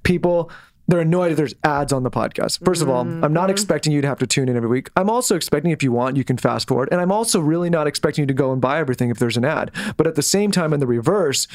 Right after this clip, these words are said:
Speaker 1: you can't expect creators to do things for free for your benefit every single week. And so there's a lot, obviously, managing not just this podcast, but thirty others. You know, pe-, some people like ads, some people don't.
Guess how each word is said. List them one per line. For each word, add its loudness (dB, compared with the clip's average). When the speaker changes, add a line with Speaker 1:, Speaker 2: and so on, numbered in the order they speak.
Speaker 1:
you 2
can't 0
expect -2
creators 0
to 0
do 0
things -2
for 0
free 0
for -2
your 2
benefit 0
every 0
single 0
week. -2
And 2
so 2
there's 2
a 0
lot, 0
obviously, 0
managing 0
not 0
just -2
this 0
podcast, 0
but -2
thirty 0
others. 0
You 2
know, 0
pe-, 2
some 2
people 2
like 0
ads, 0
some 0
people 0
don't. -2